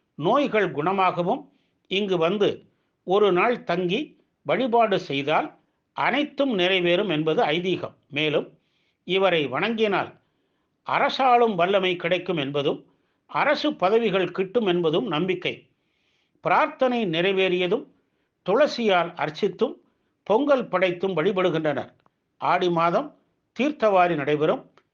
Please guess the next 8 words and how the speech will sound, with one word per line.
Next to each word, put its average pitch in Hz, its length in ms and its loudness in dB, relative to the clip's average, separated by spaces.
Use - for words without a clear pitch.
இங்கு 185 260 0
நடைபெறும் 196 480 0
திருமங்கையாழ்வார் 202 880 2
திருவிழா 160 360 0
மிகவும் 214 460 0
சிறப்புடையது. 175 640 0
வைகுண்ட 262 400 0
ஏகாதேசி, 185 560 0